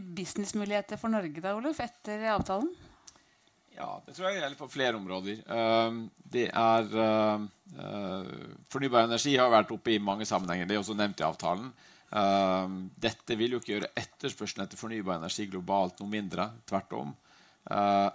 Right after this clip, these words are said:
Speaker 2: akkurat hvordan det slår ut, akkurat hvordan mekanismene ser ut, ja, det har vi ikke detaljene på. Men det er jo sterke kunnskapsmiljøer i Norge og kapital som er opptatt av fornybar energi. Ehm,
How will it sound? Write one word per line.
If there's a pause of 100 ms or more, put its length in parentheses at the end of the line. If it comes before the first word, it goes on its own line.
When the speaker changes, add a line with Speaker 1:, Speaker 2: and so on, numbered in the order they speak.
Speaker 2:
akkurat
hvordan
det
slår
ut,
akkurat
hvordan
mekanismene
ser
ut,
ja,
det
har
vi
ikke
detaljene
på. (420)
Men
det
er
jo
sterke
kunnskapsmiljøer
i
Norge (520)
og
kapital (180)
som
er
opptatt
av
fornybar
energi. (500)
Ehm,